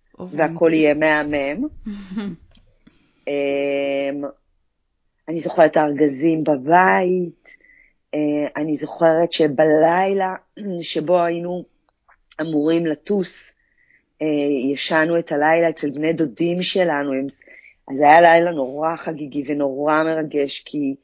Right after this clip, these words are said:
Speaker 2: כי גם אמא שלי נורא התרגשה מלהיפרד מאחותה, והיה מזרונים, וישנו עם הבני דודים שלנו, ביחד עם ההורים שלנו, היה שם, ובאמצע הלילה נסענו לשדה, אני, זה כאילו,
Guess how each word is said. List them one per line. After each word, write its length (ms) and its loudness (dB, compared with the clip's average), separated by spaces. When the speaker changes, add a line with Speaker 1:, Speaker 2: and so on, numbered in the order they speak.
Speaker 2:
כי 160 -10
גם 220 6
אמא 180 0
שלי 180 -6
נורא 280 -2
התרגשה 500 -2
מלהיפרד 480 0
מאחותה, 960 2
והיה 240 0
מזרונים, 960 -4
וישנו 360 -2
עם 140 0
הבני 300 0
דודים 460 -2
שלנו, 360 -2
ביחד 320 6
עם 120 4
ההורים 520 2
שלנו, 340 0
היה 200 0
שם, 180 -6
ובאמצע 440 4
הלילה 460 2
נסענו 400 -14
לשדה, 720 2
אני, 240 -4
זה 120 -8
כאילו, 480 0